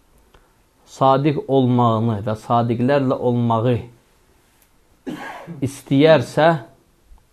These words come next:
Allah Azza və Cəl istəyənə verir. Li qavli Teala: "Və izə səələkə ibadi anni fə inni qaribun ucibu da'vətə da'i izə da'an." Qullarım səndən mənim haqqımda soruşanda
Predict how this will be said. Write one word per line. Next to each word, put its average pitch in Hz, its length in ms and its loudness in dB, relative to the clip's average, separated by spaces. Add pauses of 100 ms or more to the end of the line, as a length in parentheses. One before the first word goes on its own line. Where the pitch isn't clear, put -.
(580)
Allah 135 200 -6
Azza 120 120 -6
və 107 120 -2
Cəl 113 160 -4
istəyənə 101 400 -10
verir. 110 240 -6 (1900)
Li 127 140 -6
qavli 143 260 2
Teala: 143 380 2
"Və 135 160 2
izə 139 160 0 (100)
səələkə 139 480 -4 (140)
ibadi 135 420 0
anni 135 640 0
fə 117 240 -4
inni 131 560 2
qaribun 131 720 0
ucibu 127 640 2
da'vətə 135 560 0 (120)
da'i 156 420 2
izə 143 220 4
da'an." 127 340 2 (1700)
Qullarım 185 340 6
səndən 165 380 6
mənim 156 240 4
haqqımda 139 320 2
soruşanda 131 560 0